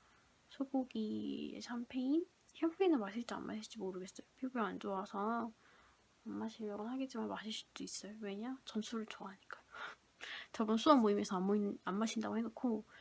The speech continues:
참지 못하고 결국 마셔버렸죠. 그래서 엄마한테 혼났어요.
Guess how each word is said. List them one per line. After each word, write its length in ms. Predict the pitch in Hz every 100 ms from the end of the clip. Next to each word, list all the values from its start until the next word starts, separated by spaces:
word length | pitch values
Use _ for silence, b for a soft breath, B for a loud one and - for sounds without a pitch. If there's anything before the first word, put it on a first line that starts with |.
| B B B _
참지 400 | - 339 330 330
못하고 380 | 233 214 226 214
결국 340 | - 202 208 226
마셔버렸죠. 840 | 214 208 214 196 208 - - 226 - _ _ _ _ _ _ -
그래서 180 | 233 220
엄마한테 280 | 202 202 247
혼났어요. 420 | 247 262 -